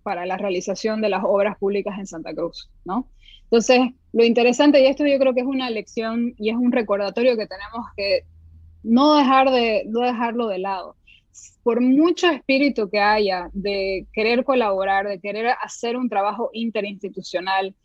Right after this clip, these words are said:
de que ma-, muchas instituciones quieran ponerse, este, quieran ponerle el hombro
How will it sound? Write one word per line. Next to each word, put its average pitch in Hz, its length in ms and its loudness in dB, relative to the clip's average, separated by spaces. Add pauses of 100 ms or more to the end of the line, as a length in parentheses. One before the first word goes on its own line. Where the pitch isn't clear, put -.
(220)
de 202 120 0
que 208 120 2
ma-, 247 240 6
muchas 285 320 6
instituciones 240 580 0
quieran 254 240 2
ponerse, 226 720 -4
este, 190 500 -6
quieran 247 220 2
ponerle 226 380 -2
el 202 100 -2
hombro 196 560 -4